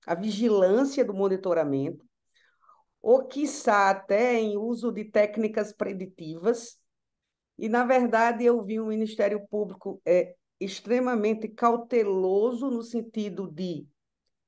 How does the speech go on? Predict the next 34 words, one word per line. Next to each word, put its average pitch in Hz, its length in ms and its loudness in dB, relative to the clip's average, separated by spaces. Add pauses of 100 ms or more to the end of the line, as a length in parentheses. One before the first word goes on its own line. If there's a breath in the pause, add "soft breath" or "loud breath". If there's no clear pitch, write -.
(140)
muitas 247 460 0
iniciativas 214 720 0
de 196 140 -8
I 185 100 4
A 160 160 6
pra 156 220 -2
classificação 185 1000 -2
de 214 120 -4
documentos, 175 920 -6 (480)
muitas 269 360 4
iniciativas 214 800 2
de 196 120 -4
I 190 100 4
A 165 180 4
pra, 170 460 0 (320)
em 170 60 -8
relação 196 380 -2
a 190 60 -2
biais, 175 480 -2
como 170 540 -4 (760)
o 175 120 -4
senhor 196 260 0
falou, 175 480 2
no 202 100 -2
que 185 120 -14
diz 175 160 -6
respeito 170 560 -2
a 156 80 4
monitoramento 165 640 -2
de 156 80 -12
políticas 160 680 -8 (120)
públicas 175 500 -6
muito 202 420 -6 (120)
caras 202 880 2